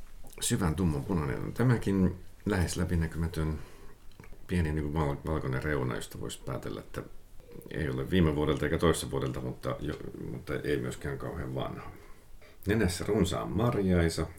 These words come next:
punamustaa marjaa paljon. Ja sit jotenkin semmonen niinku kiinteän oloinen tuoksu, et siinä on semmonen,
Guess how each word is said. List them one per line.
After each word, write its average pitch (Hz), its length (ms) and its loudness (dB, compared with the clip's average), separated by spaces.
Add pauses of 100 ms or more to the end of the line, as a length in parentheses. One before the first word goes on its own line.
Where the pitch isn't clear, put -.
(140)
punamustaa 69 600 -2
marjaa 76 480 -2
paljon. 69 560 -4 (720)
Ja 80 80 -8
sit 80 120 -4
jotenkin 87 260 2
semmonen 82 280 2
niinku 80 220 2
kiinteän 62 680 4
oloinen 50 360 -2
tuoksu, - 440 -6
et - 100 -10
siinä 57 220 -6
on - 80 -8
semmonen, - 580 -8